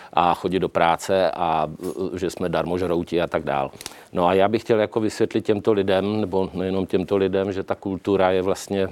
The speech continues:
do které samozřejmě divadlo patří, je, je s námi vlastně od, od narození, nebo je nám předávána našimi rodiči po dlouhou dobu, po celé staletí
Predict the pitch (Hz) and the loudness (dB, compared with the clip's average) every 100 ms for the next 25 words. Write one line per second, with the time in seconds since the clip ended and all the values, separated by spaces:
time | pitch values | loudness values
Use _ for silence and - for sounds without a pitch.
0 | - 101 90 - 90 90 90 - 87 90 | -8 -8 -8 -6 -4 -2 -4 -8 -16 -10
1 | 92 87 95 90 90 90 92 - - - | -6 -4 -2 -2 -2 -2 -2 -2 -2 -2
2 | 98 95 - - - - - - 92 95 | -4 -4 -12 -20 -20 -20 -12 0 2 2
3 | 85 92 98 - 101 92 95 95 95 - | 0 0 -2 0 0 2 2 0 -2 0
4 | 98 95 87 - 82 90 82 92 92 92 | 0 0 -2 -10 -6 -4 -2 -2 0 -2
5 | 90 95 101 95 85 85 85 - 87 85 | -2 -2 0 0 0 -2 -2 -2 0 2
6 | 80 78 85 85 - 92 92 82 78 90 | 2 0 -2 -4 -4 -4 -2 -2 -4 -4
7 | - 95 92 87 92 95 90 78 76 98 | 0 0 0 0 0 2 0 -2 -4 -4
8 | 92 - 95 92 - - 76 85 - 95 | -4 -4 -2 -2 -2 0 0 0 -2 -2
9 | 101 | -2